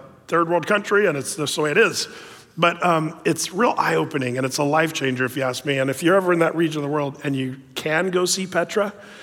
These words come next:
and Mount Nebo and some of these places, it's totally worth it, if you ask me.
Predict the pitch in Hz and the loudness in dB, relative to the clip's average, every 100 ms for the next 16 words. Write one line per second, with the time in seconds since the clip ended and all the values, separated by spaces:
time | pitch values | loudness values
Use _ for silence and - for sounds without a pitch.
0 | - - - 147 143 147 151 165 165 190 | -20 -8 -2 -2 -2 -2 0 0 2 2
1 | 190 196 208 160 143 180 185 180 180 185 | 4 2 2 0 0 0 -2 2 2 2
2 | 170 - 196 - 220 180 151 147 139 131 | -2 0 -2 0 2 2 2 0 -2 -8
3 | 123 135 120 - 131 110 | -4 -4 -4 -6 -10 -10